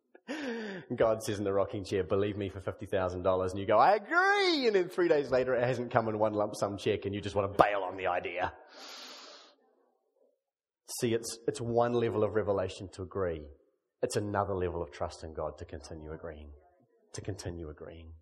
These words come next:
See, when God says, "I have an appointed time coming for this house," and the carnage keeps happening,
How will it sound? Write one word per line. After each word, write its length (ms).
See, 100
when 160
God 280
says, 180
"I 60
have 140
an 60
appointed 420
time 260
coming 280
for 120
this 200
house," 480
and 120
the 60
carnage 720
keeps 240
happening, 320